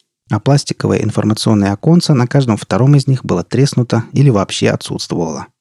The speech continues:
У дальней от входа стены располагалась стойка с рядом высоких вращающихся табуретов возле неё. Лет десять назад интернет-кафе были центрами интеллектуального досуга, продвинутые в направлении тотальной компьютеризации публики.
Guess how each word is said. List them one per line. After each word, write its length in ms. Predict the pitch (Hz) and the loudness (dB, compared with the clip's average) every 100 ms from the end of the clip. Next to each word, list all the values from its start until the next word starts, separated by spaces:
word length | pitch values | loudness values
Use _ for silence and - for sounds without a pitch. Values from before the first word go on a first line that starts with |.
| _ _ _ _ _ _ _ | _ _ _ _ _ _ _
У 80 | 104 | -2
дальней 340 | 117 110 101 | 0 2 0
от 80 | 92 | -2
входа 300 | - 110 98 | -6 -4 -4
стены 340 | - 98 131 | -4 0 2
располагалась 640 | 139 - 107 101 104 90 - | 2 0 -2 0 0 -2 -4
стойка 500 | - 139 147 135 127 | -2 2 2 0 -2
с 100 | - | -2
рядом 300 | 139 143 107 | 0 2 0
высоких 500 | 90 - 135 139 135 | 0 -2 0 0 -2
вращающихся 720 | 95 90 - 101 113 117 - | -2 -2 -2 -2 -2 -4 -4
табуретов 560 | - 95 92 90 - - | -6 -4 -4 -4 -8 -4
возле 220 | 101 98 | -4 -2
неё. 340 | 107 110 87 - _ _ _ _ _ _ _ _ - | 0 0 -2 -8 _ _ _ _ _ _ _ _ 0
Лет 200 | 127 143 | 0 2
десять 360 | 156 160 - 151 | 2 0 0 0
назад 380 | 143 175 - - | 2 2 -2 -4
интернет-кафе 760 | 110 113 143 156 - 135 180 | -2 2 2 2 0 0 2
были 200 | 135 123 | 2 0
центрами 600 | - 160 165 143 139 170 | 0 2 2 4 2 2
интеллектуального 760 | 127 - 117 - 123 135 131 113 | 0 0 -2 0 2 4 2 2
досуга, 580 | 101 - 147 147 131 123 | 0 0 0 4 2 0
продвинутые 580 | - 98 107 123 113 110 | -4 -2 2 2 2 -2
в 80 | 104 | -2
направлении 520 | 101 - 104 107 107 | -2 0 2 2 2
тотальной 420 | 107 - 117 113 | 0 0 0 2
компьютеризации 800 | 101 98 - - 101 101 104 - | 0 -2 -2 -2 -2 -2 -2 -2
публики. 540 | 110 98 87 - - | -2 -2 -2 -6 -10